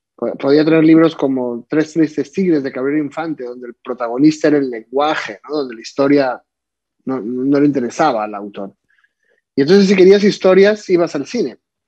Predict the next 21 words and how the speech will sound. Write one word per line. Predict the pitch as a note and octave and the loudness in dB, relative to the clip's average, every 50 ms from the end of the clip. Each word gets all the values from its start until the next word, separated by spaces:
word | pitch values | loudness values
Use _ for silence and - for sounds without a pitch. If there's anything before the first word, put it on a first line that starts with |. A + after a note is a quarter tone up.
| _ _ - | _ _ -14
Y | A#2+ A#2 | -12 -10
yo | A#2+ A#2+ | -10 -10
siempre | - - C#3+ C3+ C3 C#3 C3 | -8 -6 -6 -4 -4 -2 -2
crecí | C3+ B2 A#2 - | -4 -4 -4 -4
con | C3 C#3+ C3 | -4 -4 -4
una | B2+ B2 | -2 -2
gran | A#2+ B2 C#3 D#3 F3 | -2 0 0 2 2
influencia | D#3+ A#2+ - B2+ A#2+ B2 A#2 - A#2 | 0 0 -4 -6 -8 -8 -10 -10 -10
de, | G#2+ G#2 F#2+ - | -8 -10 -10 -12
del | - F2+ G2 F2 | -14 -14 -14 -14
cine. | - - G2 G2 F2 | -14 -14 -14 -14 -12
Soy | - - C#3+ C#3+ C#3 | -6 -2 0 2 2
guionista | C3 B2 A#2 A#2 C3+ D3+ D3 - - C#3+ | 2 0 0 0 -2 -4 -4 -4 -6 -6
también. | C3+ B2 A2+ A2 A#2 C3 D3 E3+ G3 G#3+ _ _ _ _ _ _ _ _ _ _ _ _ _ _ _ _ _ _ _ _ _ | -6 -6 -8 -6 -6 -4 -4 -4 -6 -8 _ _ _ _ _ _ _ _ _ _ _ _ _ _ _ _ _ _ _ _ _
Y, | - D3 D3 D3 C#3+ C3+ C3 B2+ B2+ B2+ B2 B2 A#2+ A2+ A2 G#2+ G#2 - - _ _ _ _ _ _ _ _ _ - _ _ _ _ | 2 4 6 6 6 4 4 2 0 0 0 0 -2 -2 -4 -6 -8 -12 -16 _ _ _ _ _ _ _ _ _ -20 _ _ _ _
y | - D3 D3 C#3+ | 4 4 6 6
ese | D3+ D#3 D3+ - G3 | 4 2 2 2 4
momento | F#3+ F3+ F3 F3+ F#3+ F#3+ F#3+ F#3+ F3+ F#3 | 4 6 6 6 6 6 6 4 4 2
en | F3+ F3 D#3 | 2 2 0
que, | - E3 D#3 D3+ D3 C#3+ C3+ - - _ _ _ _ _ - _ F#2+ F2+ F#2+ E2+ _ _ _ _ | 2 2 2 4 2 0 -2 -4 -10 _ _ _ _ _ -20 _ -20 -20 -20 _ _ _ _ _
eh, | - A#2+ A#2 A#2 A#2 A2+ A2+ A2+ A2+ A2+ - A#1 A1 A1 A1 G#1+ G#1 G1+ G1+ G1+ G1+ G1+ - _ | -16 -14 -14 -14 -14 -14 -14 -14 -14 -14 -14 -14 -16 -16 -16 -18 -18 -20 -20 -20 -20 -20 -20 _